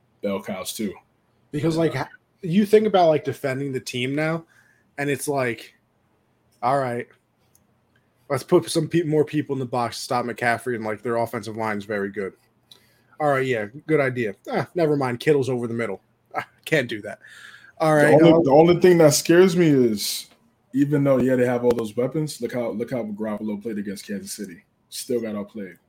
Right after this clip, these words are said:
Speaker 1: So even with all the weapons they got, it's still
Speaker 2: Now
Speaker 1: going
Speaker 2: you're
Speaker 1: to go
Speaker 2: asking
Speaker 1: down to Jimmy Garoppolo and how he plays.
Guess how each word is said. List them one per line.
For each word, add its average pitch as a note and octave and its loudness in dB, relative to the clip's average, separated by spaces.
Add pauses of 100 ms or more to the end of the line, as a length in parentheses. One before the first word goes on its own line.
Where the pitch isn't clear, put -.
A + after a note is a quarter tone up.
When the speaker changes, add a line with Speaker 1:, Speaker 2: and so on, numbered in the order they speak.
(640)
Speaker 1:
So B2+ -4
even A#2+ -2
with B2 0
all B2 0
the A#2+ 0
weapons A#2+ -4
they A2+ -6
got, A#2+ -6 (120)
it's A2 -14 (240)
still C3+ -8 (240)
Speaker 2:
Now C3+ -2
Speaker 1:
going D#3+ 2
Speaker 2:
you're D#3+ 2
Speaker 1:
to C3+ 0
go C#3 0
Speaker 2:
asking C3 -4
Speaker 1:
down A#2+ -4
to A#2 -8
Jimmy A2+ -6
Garoppolo G#2+ -6
and A2 -8
how G#2+ -8
he G#2+ -6
plays. G#2 -12